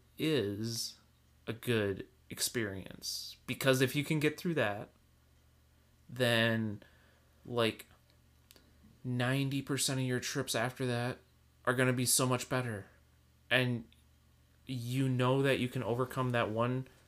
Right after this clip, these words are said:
challenge you are going to enjoy the other days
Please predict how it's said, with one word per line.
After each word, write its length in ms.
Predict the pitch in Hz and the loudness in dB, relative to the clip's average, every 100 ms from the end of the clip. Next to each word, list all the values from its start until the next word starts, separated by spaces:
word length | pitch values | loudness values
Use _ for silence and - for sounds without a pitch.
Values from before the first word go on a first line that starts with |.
| - - | -10 -2
challenge 720 | - 117 123 147 170 - - - - - - - - - - - - - | 0 0 0 0 -4 -8 -14 -20 -20 -20 -20 -20 -20 -20 -20 -20 -20 -14
you 500 | 123 120 123 123 120 85 | -8 -2 0 2 2 2
are 140 | 113 | 0
going 380 | 113 110 107 107 | -2 -4 -4 -6
to 420 | - 104 98 92 - | -6 -6 -6 -10 -8
enjoy 1040 | 107 104 101 107 107 104 101 92 92 92 - - _ _ | -6 -6 -8 -4 -2 0 0 -2 -4 -6 -14 -20 _ _
the 300 | 107 110 107 - | -10 -4 -4 0
other 340 | 113 110 107 | 0 0 -2
days 680 | 98 101 101 98 95 - | -4 -4 -4 -4 -4 -4